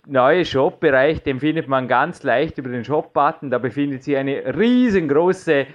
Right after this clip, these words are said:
neue Leiste unter den Shop eins, zwei, drei und die nennt sich eben PowerQuest C C Fanshop.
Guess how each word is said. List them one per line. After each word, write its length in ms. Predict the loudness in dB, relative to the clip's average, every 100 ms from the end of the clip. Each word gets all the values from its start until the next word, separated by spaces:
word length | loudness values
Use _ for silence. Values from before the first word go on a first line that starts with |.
| -20 -18
neue 380 | 0 2 4 4
Leiste 640 | 4 2 0 -2 -2 -2 -2
unter 300 | -8 -4 0
den 220 | 0 2
Shop 260 | 0 0
eins, 300 | 0 0 -2
zwei, 180 | -6 -4
drei 300 | 0 2 2
und 160 | -2 -4
die 100 | -4
nennt 240 | -4 -6
sich 140 | -6 -4
eben 280 | -2 -4
PowerQuest 520 | -2 2 2 0 -4 -4
C 120 | -8
C 340 | -2 -2 -2 _
Fanshop. 640 | -4 -2 -2 -2 -2